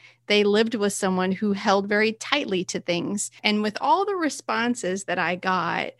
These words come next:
I really felt like it boiled down to two things, two main issues. One was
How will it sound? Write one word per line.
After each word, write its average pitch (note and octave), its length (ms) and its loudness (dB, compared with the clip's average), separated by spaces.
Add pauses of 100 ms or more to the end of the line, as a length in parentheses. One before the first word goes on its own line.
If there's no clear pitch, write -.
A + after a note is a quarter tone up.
(600)
I G#3+ 80 0
really D4+ 760 4
felt G3 340 2
like E3+ 560 0
it F#3+ 200 0
boiled F#3+ 360 4
down F3+ 340 2
to - 180 -6
two A#3 560 -2
things, - 800 -6 (560)
two C#4 260 8
main F#3+ 560 6
issues. F3+ 640 -4 (480)
One C4 400 6
was A#3+ 480 4